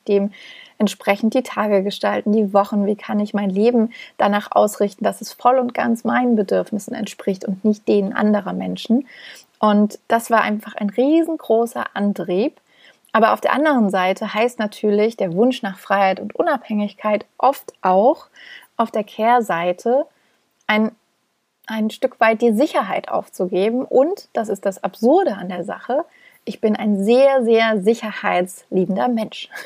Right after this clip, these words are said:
<laughs> Und Sicherheit, eine gewisse Sicherheit ist mir sehr, sehr wichtig.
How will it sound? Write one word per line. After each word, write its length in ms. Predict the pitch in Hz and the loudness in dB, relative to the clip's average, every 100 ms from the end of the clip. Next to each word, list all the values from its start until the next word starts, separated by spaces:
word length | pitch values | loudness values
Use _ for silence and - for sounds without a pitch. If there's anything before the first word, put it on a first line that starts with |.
| - - | -12 -4
<laughs> 60 | 208 - - - - - - | -4 -4 -18 -12 -10 -10 -2
Und 240 | 226 226 220 208 | 2 4 4 0
Sicherheit, 720 | 214 262 254 208 220 240 - | 2 0 0 -6 -2 -2 -2
eine 140 | 208 190 | -2 -2
gewisse 260 | 190 208 | -4 -6
Sicherheit 400 | 190 208 220 208 | -4 -2 -4 -6
ist 180 | - - | -10 -6
mir 140 | 214 | -4
sehr, 160 | 185 190 | -2 0
sehr 160 | 214 220 | 2 2
wichtig. 400 | 269 - - | 0 -4 -10